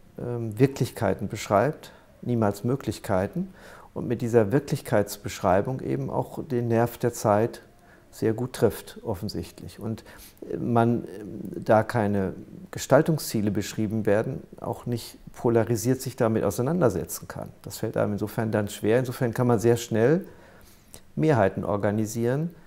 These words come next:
parteiübergreifend. Und vielleicht ist das eine Schlüsselvariable, die in der politischen Kultur eben auch sehr gut ankommt,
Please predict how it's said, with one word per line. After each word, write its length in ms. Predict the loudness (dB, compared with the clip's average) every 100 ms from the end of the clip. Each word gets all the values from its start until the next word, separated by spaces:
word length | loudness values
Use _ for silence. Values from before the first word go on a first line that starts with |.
| -20 _
parteiübergreifend. 1200 | -8 -6 4 4 6 2 2 0 2 -2 -2 -8 -10
Und 220 | -10 -12
vielleicht 240 | -6 -4 -4
ist 200 | -4 0
das 200 | 0 0
eine 420 | -4 -2 -2 -2 -6 -20 -20 -20
Schlüsselvariable, 1200 | -6 -2 2 2 4 4 4 2 2 2 2 0
die 380 | 0 -2 -2 -2
in 100 | -2
der 100 | -4
politischen 440 | -2 -6 -6 -6
Kultur 400 | -6 -4 2 2
eben 220 | 2 0
auch 140 | -2 -2
sehr 180 | -2 -2
gut 220 | -2 -2
ankommt, 600 | -4 -4 -2 -2 -2